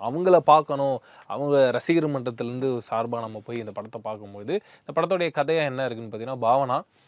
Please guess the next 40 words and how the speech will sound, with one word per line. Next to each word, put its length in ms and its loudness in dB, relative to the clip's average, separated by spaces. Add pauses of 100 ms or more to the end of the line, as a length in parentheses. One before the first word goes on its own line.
(160)
அவங்க 220 6
அப்பாவுக்கும் 540 4
பாவனாவுக்கும் 300 0
ஒரு 160 -4
சின்ன 240 -10
பிரச்சனை. 380 -6
அப்பா 260 -2
தொடர்ந்து 380 -6
ஃபோன் 100 -8
பண்றாரு, 460 -8
பாவனா 200 -2
அந்த 200 -8
காலை 260 -4
எடுக்க 220 -8
மாட்றாங்க. 440 -6 (360)
பாவனா 380 8
வந்து 220 -2
ஒரு 240 -4
கன்ஸ்ட்ரக்ஷன்ல 760 -8
ஒரு 280 -4 (200)
மிக 180 6
முக்கியமான 480 0
ஒரு 200 -2
பொறுப்புல 360 -4
இருக்காங்க. 420 -8
அப்படி 200 -2
இருக்கும் 280 -4
பட்சத்துல 400 -4 (340)
அவங்க 460 8
சீக்வன்ஸ் 320 -2
அப்படி 280 0
ரிவீல் 360 -4
பண்ணும்போது, 280 -6
இவங்க 200 -6
தான் 160 -2
பாவனான்னும் 600 0
போது 220 -4
அப்படி 120 -4
கை 240 -4
காட்டுறாங்க. 580 -4